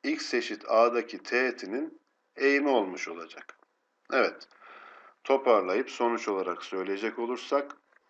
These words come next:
bir fonksiyonun eğrisinin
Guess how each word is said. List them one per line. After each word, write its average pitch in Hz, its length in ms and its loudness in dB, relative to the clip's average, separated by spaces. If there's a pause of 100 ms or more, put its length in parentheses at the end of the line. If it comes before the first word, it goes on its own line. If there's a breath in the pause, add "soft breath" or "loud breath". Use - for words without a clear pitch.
(920 loud breath)
bir 151 160 4
fonksiyonun 120 840 -2 (720)
eğrisinin 110 680 -2